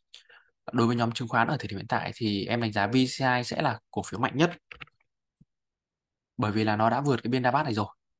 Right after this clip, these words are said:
Nó đã vượt cái vùng đỉnh, đỉnh nhịp hồi ngắn hạn này rồi. Thì đây sẽ là cổ phiếu mà nó là được đánh giá là mạnh nhất. Còn F T S nó chưa vượt thì em sẽ đánh giá là nó ở, ở top hai. Tại sao top hai? Bởi vì là nó cũng là một trong những cổ phiếu nó về gần đỉnh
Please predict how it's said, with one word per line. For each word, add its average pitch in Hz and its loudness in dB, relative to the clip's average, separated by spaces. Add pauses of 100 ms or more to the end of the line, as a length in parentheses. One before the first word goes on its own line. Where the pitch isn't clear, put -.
(500)
Nó 104 -2
đã 120 -2
vượt 135 0
cái 104 -4
vùng 120 2
đỉnh, 120 2 (400)
đỉnh 98 -6
nhịp 101 -2
hồi 110 -2
ngắn 104 -4
hạn 147 0
này 107 -2
rồi. 104 -4 (1080)
Thì 120 6
đây 135 4
sẽ 139 -4
là 139 -2
cổ 98 -4
phiếu 107 -2
mà 117 2
nó 101 0
là 110 -2
được 101 -8
đánh 98 -8
giá 101 -2
là 120 -2
mạnh 113 -4
nhất. 156 0
Còn 101 2
F - -2
T 143 -2
S - -12
nó 101 -2
chưa 135 0
vượt 113 2 (480)
thì 117 4
em 113 2
sẽ 113 -2
đánh 110 0
giá 110 0
là 127 0
nó 101 -2
ở, 107 -2 (260)
ở 101 -8
top 143 0
hai. 131 0 (1120)
Tại 123 4
sao 143 4
top 143 -2
hai? 139 4
Bởi 110 2
vì 107 0
là 101 2
nó 101 2
cũng 120 -6
là 165 4
một 107 0
trong 117 -4
những 143 -6
cổ 104 -4
phiếu 101 -4
nó 117 2
về 117 2
gần 101 -2
đỉnh 110 0